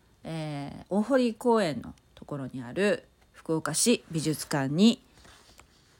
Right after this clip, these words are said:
久しぶりに行ってきました。ね、お天気は上々でした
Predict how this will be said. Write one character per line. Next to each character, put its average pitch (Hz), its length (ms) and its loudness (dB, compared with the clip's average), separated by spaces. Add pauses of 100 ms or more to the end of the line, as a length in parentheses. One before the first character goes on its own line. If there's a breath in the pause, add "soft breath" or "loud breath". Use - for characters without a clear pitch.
(200 soft breath)
久 - 280 -6
し - 180 -4
ぶ 185 140 4
り 202 80 6
に 214 80 6
行 214 100 2
っ - 20 -18
て 226 80 2
き 208 80 4
ま 220 120 6
し 226 80 4
た。 - 200 6 (540)
ね、 143 160 -8
お 156 80 -8
天 165 300 -4
気 160 100 -6
は - 220 -2 (420)
上 156 340 -4
々 160 240 0
で 160 140 2
し 165 100 -2
た - 240 -8